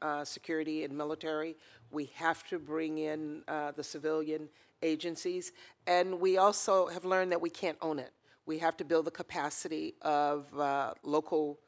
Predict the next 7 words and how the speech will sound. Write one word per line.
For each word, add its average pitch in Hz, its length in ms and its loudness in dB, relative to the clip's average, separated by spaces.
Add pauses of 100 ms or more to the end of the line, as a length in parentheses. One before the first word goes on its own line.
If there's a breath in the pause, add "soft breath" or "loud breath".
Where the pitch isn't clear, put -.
(420 soft breath)
uh, 143 360 0
organizations, 165 920 0 (160)
local 160 320 0
military, 160 520 0
local 156 280 -6
security 160 440 -6
services, 151 720 -4